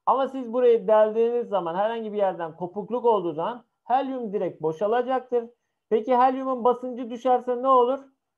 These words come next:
Buradaki diğer anahtarımız bizim hata anahtarımızı aktif hale getirir. Dolayısıyla, e, pneumatik continuous loop'umuz ne durumuna düşecek arkadaşlar?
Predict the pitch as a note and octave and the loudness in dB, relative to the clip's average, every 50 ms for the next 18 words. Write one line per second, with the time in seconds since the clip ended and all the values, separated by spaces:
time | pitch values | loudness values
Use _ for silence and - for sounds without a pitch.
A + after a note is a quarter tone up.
0 | _ _ - D#3+ G#3+ C4 C#4 A#3 C4+ C4+ C4+ C4+ B3 G3+ F3+ F#3+ A3 B3+ C4+ C#4 | _ _ -6 -2 -2 -2 -2 -4 -8 -10 -8 -10 -10 -8 -6 -4 -2 0 0 0
1 | C4+ C4 A#3+ A3+ A3 G#3 G3+ - - G3+ F#3+ F3+ F3 F3 F3 D#3+ D#3 D#3+ D#3 D3+ | 0 -2 0 0 0 0 0 -2 -2 -2 -2 -2 -2 -4 -4 -4 -6 -6 -8 -8
2 | D3+ C#3+ D#3 D#3 C#3+ D#3 F#3 F#3+ F#3+ A#3+ A#3+ A#3+ A#3+ A#3+ A3+ A3 A3 A3 A3 - | -8 -8 -10 -8 -2 0 0 2 4 4 4 4 4 2 0 0 -2 -2 -2 -4
3 | G#3+ G3+ G3 F#3+ F3+ D#3+ D#3+ - - A#2+ C#3+ D3 - A3+ A3+ - B3 B3+ B3+ C4 | -4 -4 -4 -6 -6 -4 -4 -2 -2 -2 -4 -4 -6 -10 -4 0 0 2 2 0
4 | C4+ C4 B3 C4 B3+ C4 B3+ C4 B3+ B3+ B3+ B3+ - _ _ _ _ _ _ _ | -2 -4 -6 -8 -10 -8 -8 -4 -2 -2 -2 -2 -6 _ _ _ _ _ _ _
5 | _ D3+ F3+ G3+ A3+ B3 B3+ C4 B3+ A3+ B3 C4 B3+ B3 B3 B3 B3 B3 B3+ - | _ -2 0 2 4 4 4 4 2 -4 -8 -6 0 4 6 6 6 6 2 -4
6 | _ _ _ _ _ _ _ _ - D3+ E3+ F3 E3+ E3+ E3+ E3+ G3+ G3+ G#3+ A3 | _ _ _ _ _ _ _ _ 0 2 2 4 4 2 0 0 -2 -2 -2 0
7 | A3 A3+ A3+ A#3 C4+ C4 - - B3 A#3+ A#3 A#3 A3 A3 G#3 G#3 G3 G3 - G3 | 0 -2 -2 -4 -8 -8 -2 0 0 0 -2 -4 -6 -8 -8 -8 -10 -8 -8 -8
8 | G3 F#3+ - G3 F#3+ F#3+ E3+ F3 _ - E3+ F3 A#3 C4 A3+ C4+ B3 B3+ A#3+ A3+ | -8 -6 -6 -8 -6 -8 -10 -12 _ -10 -4 -2 0 0 0 0 0 0 0 0
9 | G#3+ G#3+ F#3+ E3+ F3 E3+ - - F3 D#3+ - E3 D3 C#3+ - E3 D3+ C3+ C3+ C#3 | -2 -2 -2 -2 -6 -6 -6 -6 -6 -2 0 0 -2 -2 -2 -4 -6 -6 -6 -8
10 | - - A#3 B3+ C#4+ C#4+ C#4+ | -4 -2 0 0 0 -2 -4